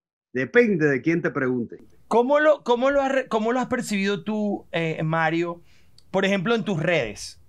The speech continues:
Speaker 2: Ahora todo se trata de redes, las personas que seguimos, eh, amigos, compañeros, familiares, periodistas, gente, mm, que uno admira, gente del medio. ¿Cómo lo has percibido tú en, en tus propias redes? ¿Cómo has percibido estos últimos meses?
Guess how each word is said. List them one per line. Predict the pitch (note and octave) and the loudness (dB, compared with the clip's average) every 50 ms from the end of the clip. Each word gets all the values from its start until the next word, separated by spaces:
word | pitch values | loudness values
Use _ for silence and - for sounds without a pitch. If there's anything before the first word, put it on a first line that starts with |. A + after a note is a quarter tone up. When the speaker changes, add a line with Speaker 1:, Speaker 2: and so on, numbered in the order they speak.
| - - - - | -20 -20 -18 -2
Speaker 2:
Ahora | - D3+ D#3+ E3 E3 E3+ F3 D#3 | 2 2 4 4 4 2 2 2
todo | - G3+ F#3+ F#3+ G3 G3 | 0 0 0 0 -2 -2
se | - G3+ | -2 -4
trata | F3 - D#3+ D#3 C#3+ F3+ F3 | -4 -2 -2 -2 0 0 0
de | E3 | 0
redes, | D3+ C#3+ D#3+ F#3+ F#3 F3+ F3 F3 F3 E3 | 0 0 0 0 2 2 2 2 2 2
las | D#3+ D3 | 0 0
personas | C#3+ D#3 C#3+ C3 C#3+ C3+ D3 C#3 | -2 -4 -4 -4 -4 -4 -4 -6
que | E3 | -6
seguimos, | D#3+ - C#3+ C#3 F3+ G3 F#3+ F3+ E3+ E3+ E3+ D#3+ - - - - - - - | -6 -6 -6 -4 -2 -2 -2 0 0 -2 -2 -4 -8 -12 -20 -20 -20 -10 -4
eh, | - D3 C#3+ C#3+ C#3+ | -2 0 0 2 2
amigos, | C#3+ C#3 D3 F3 F#3+ G3 F#3 E3 F3 D#3+ E3 | 2 2 0 0 -2 -2 -2 -2 -4 -4 -2
compañeros, | - E3+ D3+ C3+ D#3 D#3 E3 F3+ F3+ F3 E3+ D#3+ | -4 -6 -2 -2 -2 -2 0 -2 0 0 -2 -2
familiares, | - E3 D3+ D#3 D#3 D#3+ F3+ F#3 F3 E3+ E3 E3+ E3 E3 - - - _ | -2 -4 -2 -2 -2 0 0 2 2 0 0 -2 -4 -8 -14 -20 -8 _
periodistas, | - E3+ D#3+ D3+ D3 C#3+ C#3+ E3+ G3 F3+ - - - E3 D#3 D3+ C3+ - - - - - | -2 0 0 0 -2 -2 0 -2 -2 -2 -4 -2 -2 0 0 0 -4 -8 -12 -20 -10 -6
gente, | D3+ D#3 D#3 D3 - F3+ F3+ F3+ F3+ F3 E3+ E3 | -4 -2 -2 -2 -2 0 0 0 2 0 0 0
mm, | D#3 D3+ C#3 | -2 -4 -4
que | - F3+ | -2 -2
uno | E3+ E3+ E3+ F#3 | 0 0 0 -2
admira, | F3+ E3 F3 G3 G#3 G#3 G3 F3+ E3+ E3 D#3 C#3+ - - - - - | -2 -2 -2 -2 -2 -2 0 2 2 2 2 0 -4 -14 -20 -8 -6
gente | E3 E3 D#3+ - | -4 -4 0 2
del | G3 F#3 F3 E3+ | 2 2 2 0
medio. | E3 F3 F#3+ G3 F#3+ F#3+ F#3+ F3+ | -2 -2 0 -2 0 0 -2 -4
¿Cómo | - F#3 G3 G3+ B3 C4+ | -2 -4 -2 -2 0 0
lo | C#4 | -2
has | C4 | -2
percibido | C4+ B3 G#3 D#3+ G3 G3 G3+ G#3 | -2 -6 -4 -2 -2 -2 -2 -2
tú | D#3+ G#3 G#3+ | -2 -2 -4
en, | G#3+ G#3 G#3+ | -4 -4 -4
en | G#3 G3 E3 | -6 -4 -4
tus | - F3+ | -4 -6
propias | - F#3+ F#3+ - G3+ G#3 F#3+ | -4 -4 -4 -2 -2 -4 -4
redes? | - E3 D3 B2+ A2+ G#2+ G2+ G2 - - - | -2 -2 0 0 0 -2 -6 -8 -14 -20 -12
¿Cómo | - C#3+ D#3+ F3+ G3 G3+ F#3 - - - - | -6 -4 -2 -2 -2 -2 -4 -6 -12 -8 -6
has | D#3+ D#3+ | -6 -4
percibido | - G3+ - - F#3 F3 F3 | -4 -4 -4 -2 -2 -2 -2
estos | E3 F#3+ F3+ | -2 -2 -4
últimos | F#3 E3+ D#3+ F#3 F3 D#3 | -2 -4 -2 -4 -4 -4
meses? | D3+ C#3+ B2+ A#2 - A2 G#2 | -4 -4 -6 -6 -8 -12 -12